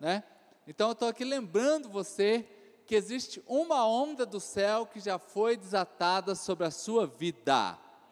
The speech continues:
Então vamos lá, né? E o Senhor disse a Mo-, a Moisés, né? Então, porém, os homens, né, versículo de número,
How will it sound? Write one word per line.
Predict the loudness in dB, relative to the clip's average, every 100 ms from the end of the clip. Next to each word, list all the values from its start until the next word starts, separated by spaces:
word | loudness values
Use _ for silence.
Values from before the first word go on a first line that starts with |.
| _ _ _
Então | 0
vamos | 2 4
lá, | 4 4 -4 -20 -10
né? | -2 0
E |
o | 0
Senhor | 0 2 2
disse | 0 -2 -2 -2
a | -4
Mo-, | -2 -4 -2
a | -2
Moisés, | 2 0 0 0 2 2 0 -8 -12 -12
né? | -8 -6 -6 -8 _ -20 _ _ _ _ _ 2
Então, | 4
porém, | 4 4 4 0
os | -2 -2
homens, | 0 2 0 -4 -6
né, | -2 0
versículo | 0 0 -2 -4
de | -4 -4
número, | 0 2 2